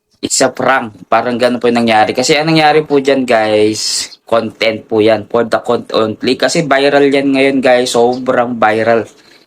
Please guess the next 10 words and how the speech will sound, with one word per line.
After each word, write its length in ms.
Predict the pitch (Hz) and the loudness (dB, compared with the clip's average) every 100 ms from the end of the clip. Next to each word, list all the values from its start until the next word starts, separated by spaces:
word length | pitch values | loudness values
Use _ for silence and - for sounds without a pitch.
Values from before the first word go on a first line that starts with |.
| _ | _
Kaya 240 | 98 107 110 | 0 2 2
maraming, 720 | 113 123 135 143 143 143 139 | 2 2 4 4 4 2 2
maraming, 480 | 127 127 127 127 120 | 4 4 2 0 -2
maraming, 460 | 117 117 117 117 | 0 2 0 0
maraming 460 | 113 113 110 113 107 110 _ _ _ _ _ _ | 0 0 0 -2 -6 -10 _ _ _ _ _ _
kitaan 480 | 120 113 110 110 110 | -6 -2 -2 0 -2
yan. 240 | 110 113 104 95 | -2 -2 -4 -8
Sigurado 640 | - 95 107 104 101 101 110 | -8 -2 0 2 0 2 -2
yung 640 | 104 123 147 156 151 151 - - | 0 2 2 0 -4 -8 -12 -6
Indonesian. 800 | 113 117 110 101 101 113 104 | -2 0 0 -2 0 0 -2